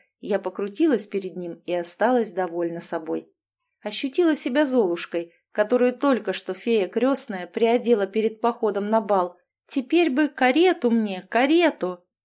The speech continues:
«Симпатичное платье», резюмировала Лана. Хоть по ней было видно, что черное платье она не считала неподходящим для назревавшего мероприятия. В холле стали собираться девушки.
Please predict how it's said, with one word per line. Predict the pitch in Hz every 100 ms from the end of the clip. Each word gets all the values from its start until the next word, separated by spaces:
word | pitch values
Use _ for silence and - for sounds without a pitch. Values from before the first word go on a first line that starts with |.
| _ _ -
«Симпатичное | - 277 277 403 349 285 - 294 277
платье», | 277 277 277 285 277 -
резюмировала | 202 185 208 214 196 190 202
Лана. | 202 196 190 185 _ _
Хоть | _ 381 370
по | -
ней | 262 269
было | 240 247 240
видно, | 220 269 247 233
что | - 226
черное | 220 320 320 285 269
платье | 262 247 277 277 233 233
она | 220 240
не | 240
считала | 240 - 254 196 185
неподходящим | 185 180 175 - 196 180 185 - 185
для | 175 190
назревавшего | 190 196 190 180 180 - 180
мероприятия. | 185 185 185 - 180 180 170 175 170 _ _ _ _ _ _ _
В | -
холле | 302 370 359
стали | - 254
собираться | 277 226 196 185 196 -
девушки. | 180 180 165 - - -